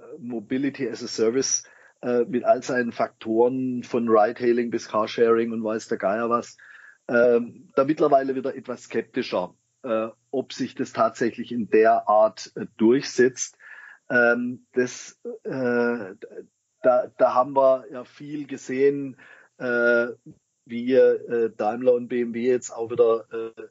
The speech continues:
hier ihre Kompetenzen beispielsweise, ähm, äh,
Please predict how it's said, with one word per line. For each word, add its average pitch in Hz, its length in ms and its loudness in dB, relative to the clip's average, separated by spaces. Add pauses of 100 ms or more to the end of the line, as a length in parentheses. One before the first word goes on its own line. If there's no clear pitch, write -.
(100)
hier 117 580 2
ihre 113 240 4
Kompetenzen 117 720 -8
beispielsweise, 110 920 2 (420)
ähm, 107 840 2 (140)
äh, 104 380 -10